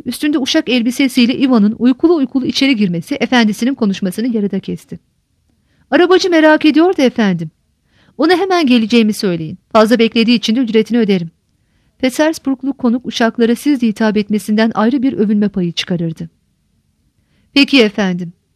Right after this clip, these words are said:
Uşak gitti. Böylece Nikolay Semyonoviç düşündüklerini sonuna kadar söylemek fırsatını buldu. Ama bunları en az yirmi kez dinlemiş olan konukla doktor, o kadar olmamışsa bile onlara öyle geliyordu,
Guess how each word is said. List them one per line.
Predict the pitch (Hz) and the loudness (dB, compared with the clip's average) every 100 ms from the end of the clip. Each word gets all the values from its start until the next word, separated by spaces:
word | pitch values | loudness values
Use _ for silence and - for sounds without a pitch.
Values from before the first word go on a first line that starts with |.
| _ _ _ _ _ - | _ _ _ _ _ -6
Uşak | 294 311 285 | -4 -2 -4
gitti. | - 196 - 165 - _ _ _ _ | -6 -14 -10 -12 -12 _ _ _ _
Böylece | 311 415 392 392 | 2 4 4 2
Nikolay | 370 - 359 359 | 0 0 2 2
Semyonoviç | - 262 269 269 262 - | 2 2 2 0 -2 -4
düşündüklerini | 247 240 240 240 247 240 | -6 -2 -2 0 0 0
sonuna | 247 208 220 | 0 0 0
kadar | 349 - 269 | 0 2 2
söylemek | 277 254 226 226 226 | 2 4 4 2 0
fırsatını | 202 180 180 185 170 | -4 -6 -6 -6 -8
buldu. | 170 165 160 - _ _ _ _ _ | -10 -14 -18 -20 _ _ _ _ _
Ama | - 381 | -2 0
bunları | 392 392 392 | 2 2 2
en | 359 | 2
az | 370 339 | 2 2
yirmi | 233 269 339 | 2 0 0
kez | 285 254 | 0 0
dinlemiş | 233 233 285 285 | 2 2 2 0
olan | 240 240 | 2 0
konukla | 233 233 262 208 | 0 -2 0 -2
doktor, | 170 160 - 196 285 _ - | -2 -6 -6 -6 -6 _ -10
o | 277 | -4
kadar | 311 285 | 2 2
olmamışsa | 285 269 277 202 196 220 | 2 0 0 -2 -4 -2
bile | 202 196 | -2 -2
onlara | - 208 208 214 | -2 -2 -2 0
öyle | 185 247 | 0 -2
geliyordu, | 240 180 165 160 180 226 | -2 -4 -4 -8 -12 -12